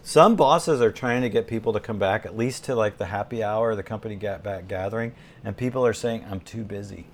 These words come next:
I'm too busy. I got too much." You know, basi-, at, in their rem-, you know, in their remote mode, and I think,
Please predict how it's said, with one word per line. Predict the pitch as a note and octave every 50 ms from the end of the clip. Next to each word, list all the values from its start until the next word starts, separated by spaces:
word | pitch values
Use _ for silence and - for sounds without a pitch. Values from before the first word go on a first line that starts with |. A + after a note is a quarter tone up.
| - - - - - - - - - - - - - -
I'm | - G2+
too | - - B2+ A2
busy. | G#2 B2+ A#2 A2 A2 A2 G#2
I | F#2 G2+ G#2
got | A2 G#2+ -
too | - - A2+
much." | G#2+ F#2+ - - - - -
You | A2+ A2+ A#2
know, | A2
basi-, | G2 C3 C3+ C#3 C#3+ - -
at, | A2 A2 A2 -
in | - B2 A#2+ A2+ A2+
their | A2 G#2+ G#2
rem-, | F#2+ G2+ G#2 G#2+ A2 A2
you | A2 A2
know, | G2+ F#2 F2 E2+ - -
in | - A2+
their | G#2+ G#2 G2+
remote | G2+ G2+ G2+ G#2 G#2 G#2+ G#2+ G2
mode, | G2+ G#2 G2+ G2+ G2 G2 F2+
and | F2+ G#2
I | G#2+ A#2+
think, | A#2+ - B2+ A2+ -